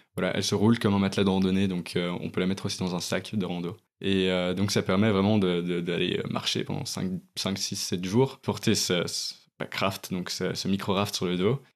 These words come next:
et puis de le mettre à l'eau et commencer à descendre une rivière, quoi.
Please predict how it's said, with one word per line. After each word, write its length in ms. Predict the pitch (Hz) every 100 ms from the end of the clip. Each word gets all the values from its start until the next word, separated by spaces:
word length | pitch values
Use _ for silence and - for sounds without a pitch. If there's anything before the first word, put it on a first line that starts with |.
| -
et 80 | 98
puis 140 | 123
de 40 | 117
le 20 |
mettre 220 | 107 101
à 60 | 90
l'eau 260 | 95 120
et 100 | 92
commencer 380 | 85 92 87 -
à 60 | 95
descendre 300 | 87 98 90
une 60 |
rivière, 380 | 87 90 85 90
quoi. 260 | - 87